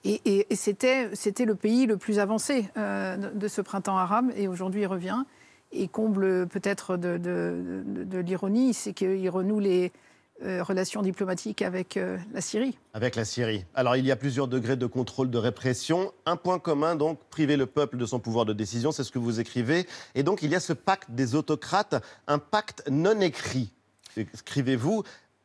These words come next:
Speaker 2: Alors, expliquez-nous ça. Leur premier but, d'abord, c'est éradiquer la démocratie.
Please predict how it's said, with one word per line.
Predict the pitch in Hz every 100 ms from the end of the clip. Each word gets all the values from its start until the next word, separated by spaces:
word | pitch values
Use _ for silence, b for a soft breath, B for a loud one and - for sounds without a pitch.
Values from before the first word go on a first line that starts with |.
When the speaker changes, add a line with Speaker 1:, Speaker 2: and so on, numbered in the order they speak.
| _ -
Speaker 2:
Alors, | 139
expliquez-nous | 147 151 202 185
ça. | 151 135 104 113
Leur | -
premier | - 208 190
but, | 165
d'abord, | 170 156 196
c'est | -
éradiquer | 196 156 151 151
la | 156
démocratie. | 135 131 127 120 165 214